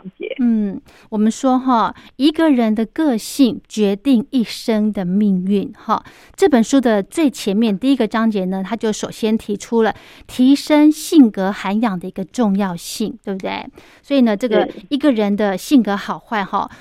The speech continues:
Speaker 2: 对于你这个个人的涵养是很有正向的关联的哈。好，
Speaker 1: 是。
Speaker 2: 那我想请于安跟大家来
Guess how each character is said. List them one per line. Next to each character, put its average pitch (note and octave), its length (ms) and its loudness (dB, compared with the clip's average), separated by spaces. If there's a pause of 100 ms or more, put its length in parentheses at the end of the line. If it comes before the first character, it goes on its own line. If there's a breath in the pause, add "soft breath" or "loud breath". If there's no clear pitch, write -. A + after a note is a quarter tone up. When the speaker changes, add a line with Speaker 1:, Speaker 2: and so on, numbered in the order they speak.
(140 loud breath)
Speaker 2:
对 B3+ 180 2
于 G#3+ 60 0
你 G3+ 180 -2
这 A3 160 -8
个 F#3 400 -4
个 A#3+ 160 -2
人 G3 280 -4
的 F#3+ 200 -6 (300 soft breath)
涵 G#3 220 -4
养 G3+ 180 -2
是 A3 300 -4 (220)
很 G3+ 200 -6
有 G#3+ 180 -2 (140)
正 A#3 180 0
向 G3+ 280 -6
的 F#3 180 -10 (160)
关 G#3+ 240 0
联 G3+ 260 -6
的 - 180 -14
哈。 - 320 -6 (880 soft breath)
好， - 300 -14
Speaker 1:
是。 - 300 -2
Speaker 2:
那 D4+ 160 4
我 C#4 80 6
想 A#3+ 240 0
请 G#3 260 -4
于 G#3 140 -4
安 A#3 200 -2
跟 A#3 180 2
大 A#3 160 0
家 A3+ 200 -4
来 G3 280 -4